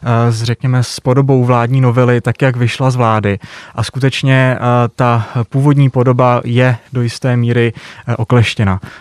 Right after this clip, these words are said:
Na druhou stranu zase přibyly jiné, eh, jiné změny, eh, některé často pozitivní. A když to rozli-, eh, když ty změny rozdělím na, řekněme, dva typy, na ty, eh, systémové, velké změny a nějaké,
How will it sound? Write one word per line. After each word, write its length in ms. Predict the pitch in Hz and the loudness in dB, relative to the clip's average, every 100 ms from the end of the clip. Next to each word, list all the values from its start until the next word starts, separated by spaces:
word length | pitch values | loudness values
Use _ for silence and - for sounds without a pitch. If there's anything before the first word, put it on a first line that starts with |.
| - | -4
Na 100 | 123 | 0
druhou 180 | 143 139 | 2 0
stranu 360 | - 135 127 | 0 0 0
zase 220 | 123 - | -2 -4
přibyly 380 | 117 135 127 123 | -4 -2 0 2
jiné, 480 | 117 135 131 131 123 - - 127 | 2 2 2 2 0 -4 -14 -10
eh, 220 | 113 117 117 | -4 -2 0
jiné 340 | 123 127 123 | 2 2 2
změny, 380 | 123 123 123 120 - - - | 2 2 2 0 -6 -20 -6
eh, 140 | 120 120 | 0 0
některé 480 | 117 127 123 117 113 | 2 0 0 0 -4
často 300 | - 123 - | -4 -4 -4
pozitivní. 600 | 123 123 135 135 135 127 - - - - - - | 0 0 2 2 2 2 -2 -12 -20 -20 -18 -4
A 500 | 127 120 120 117 117 120 - | 0 2 2 0 -2 -8 -8
když 260 | 127 127 | -4 0
to 200 | 180 160 151 | 2 2 2
rozli-, 340 | 139 139 156 | 0 2 0
eh, 220 | - 131 107 - | 0 -2 -2 -4
když 140 | 139 - | -4 0
ty 100 | 170 | 2
změny 260 | 165 170 | 4 4
rozdělím 440 | 151 143 160 160 165 | 2 2 2 4 2
na, 140 | 160 | 2
řekněme, 220 | - 160 | 2 0
dva 160 | 143 151 | 2 0
typy, 440 | 110 - 135 147 - - - 101 | -2 0 0 0 -6 -20 -14 -2
na 180 | 135 131 | 0 0
ty, 340 | 165 127 101 | 2 0 0
eh, 180 | 101 98 | -4 -6
systémové, 760 | 95 123 - 151 151 147 147 139 | -4 -4 0 2 4 2 0 0
velké 360 | 123 117 143 139 | -2 0 0 2
změny 380 | 139 139 131 | 2 2 0
a 120 | - 120 | 0 0
nějaké, 560 | 127 120 147 135 120 | 0 0 0 0 0